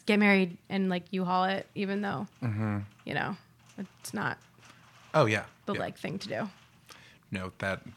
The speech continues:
Speaker 2: well, I guess it could work for some people.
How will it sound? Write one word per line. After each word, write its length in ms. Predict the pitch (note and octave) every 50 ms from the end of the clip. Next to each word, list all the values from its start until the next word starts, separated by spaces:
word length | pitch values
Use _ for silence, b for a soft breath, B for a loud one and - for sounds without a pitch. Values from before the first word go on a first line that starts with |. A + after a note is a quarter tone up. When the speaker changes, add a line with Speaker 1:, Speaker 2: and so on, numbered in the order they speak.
| - - - _ _ _ _ _ _ _ _ - -
Speaker 2:
well, 260 | - E3 A#3 D4 D4 - - E3+ - - - - -
I 60 | E3+
guess 220 | E3+ G3+ B3+ - -
it 140 | G3 - -
could 140 | - A#2+ G2
work 200 | G2+ G2 - -
for 100 | - G2
some 260 | - - F#2 F#2 G#2
people. 440 | - - E2+ - - - - A#2+ A#2+